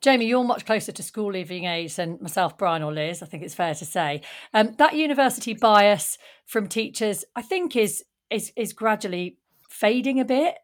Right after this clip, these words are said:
but I'm sure is, is still there. Schools are based on academic results and very often on the number of kids they get to university. But what's your own experience and what was your own journey?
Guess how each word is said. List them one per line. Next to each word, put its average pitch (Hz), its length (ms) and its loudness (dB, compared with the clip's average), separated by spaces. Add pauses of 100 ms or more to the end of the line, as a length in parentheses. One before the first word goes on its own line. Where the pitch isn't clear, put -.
(180)
but 208 220 0
I'm 185 120 -4
sure 220 280 -2
is, 180 220 -6
is 190 160 -6
still 190 300 -2
there. 208 340 4
Schools 180 340 -6
are 175 60 -6
based 175 320 -4
on 170 80 -2
academic 156 440 -6
results 196 560 -4
and 160 220 -8
very 170 200 -2
often 156 280 -8
on 151 120 -4
the 151 80 -6
number 175 340 -4
of 160 180 -12
kids 180 240 -12
they 165 80 -8
get 160 260 -4
to - 80 -14
university. 156 580 -8
But 202 160 -10
what's 285 260 -2 (500)
your 220 200 4
own 226 240 6
experience 160 800 -4
and 180 80 -10
what 202 120 -6
was 208 100 -10
your 185 160 -2
own 185 240 -2
journey? 135 540 -12